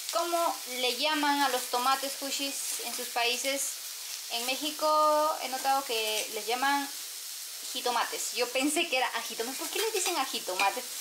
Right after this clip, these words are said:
No, no, no. Después escuché bien, es jitomates. A ver, cuchis, esos tomatillos están tomando tiempo en asarse. Voy a proceder a hacer mi tortilla.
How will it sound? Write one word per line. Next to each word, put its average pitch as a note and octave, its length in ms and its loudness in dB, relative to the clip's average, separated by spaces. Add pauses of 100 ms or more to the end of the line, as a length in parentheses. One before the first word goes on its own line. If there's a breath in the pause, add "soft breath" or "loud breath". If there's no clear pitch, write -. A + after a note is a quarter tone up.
(320 loud breath)
No, F#3 140 -2
no, F#3+ 160 0
no. E3 140 0
Después F#3+ 280 -4
escuché A3 320 -2
bien, A3+ 220 -2
es A3+ 140 -2 (300)
jitomates. C#4+ 840 0 (440)
A C4 120 6
ver, C#4 240 6
cuchis, A#3+ 920 2
esos C4+ 360 2
tomatillos C#4+ 720 4
están B3+ 300 -2
tomando B3+ 440 0
tiempo B3+ 520 0
en A#3 80 0
asarse. G#3+ 500 0 (840 loud breath)
Voy B3+ 120 4
a C4+ 80 4
proceder B3 400 6
a - 40 6
hacer B3+ 220 2
mi B3+ 160 0
tortilla. C4 840 2